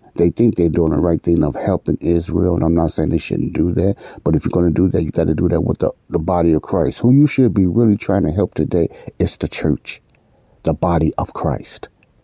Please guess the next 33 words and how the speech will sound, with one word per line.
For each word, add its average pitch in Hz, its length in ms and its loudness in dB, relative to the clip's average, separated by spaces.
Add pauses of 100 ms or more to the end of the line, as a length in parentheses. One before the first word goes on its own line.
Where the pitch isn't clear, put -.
(440)
Not 98 300 -2
that - 260 -2
nation, 85 460 -2
not 104 220 -2
the 80 100 0
nation 85 380 0
Israel. - 520 -10 (760)
The 73 100 -2
body 87 520 -2
of - 220 -8
Christ. - 500 -6 (680)
See, - 140 -4
God's 180 420 0
gonna 95 180 2
take 110 240 -2
care 90 220 0
of - 60 -8
Israel, 110 440 -6
but 95 160 -2
it's - 160 -4
not 95 160 -2
today. - 340 -8 (840)
See, - 300 -4 (480)
God's 113 420 -2
focus, - 560 -6
if - 100 -10
you 117 60 4
wanna 113 200 2
know 95 140 2
who's 104 520 0
God's 92 360 -2
favorite 104 500 -2
today, 101 460 -2